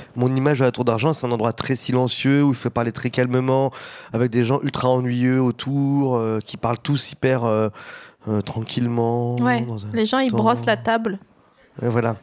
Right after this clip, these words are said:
Speaker 1: tu vois.
Speaker 2: Avec une brosse. Et
Speaker 1: Donc
Speaker 2: je
Speaker 1: c'est
Speaker 2: pense
Speaker 1: for-
Speaker 2: que, je pense que Jacques Chirac, il est là-bas.
Speaker 1: Ah ouais ? Tu veux dire qu'il, que au-, son paradis, c'est la Tour d'Argent ?
Speaker 2: Ouais. Il, il est déposé là-bas.
Speaker 1: <laughs> Il était déposé là.
Speaker 2: Tu sais,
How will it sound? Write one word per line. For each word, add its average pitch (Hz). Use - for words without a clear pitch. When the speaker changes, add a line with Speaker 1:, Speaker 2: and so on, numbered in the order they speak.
Speaker 1:
tu 117
vois. 120
Speaker 2:
Avec 226
une 214
brosse. 214
Et 247
Speaker 1:
Donc 220
Speaker 2:
je -
Speaker 1:
c'est -
Speaker 2:
pense 320
Speaker 1:
for- -
Speaker 2:
que, 262
je -
pense 277
que 277
Jacques 240
Chirac, 247
il 220
est 208
là-bas. 208
Speaker 1:
Ah 139
ouais ? 160
Tu -
veux 135
dire 147
qu'il, 135
que 131
au-, 131
son -
paradis, 135
c'est -
la 139
Tour -
d'Argent ? 143
Speaker 2:
Ouais. 226
Il, 220
il 214
est 214
déposé 226
là-bas. 214
Speaker 1:
<laughs> -
Il 139
était -
déposé -
là. -
Speaker 2:
Tu 269
sais, 294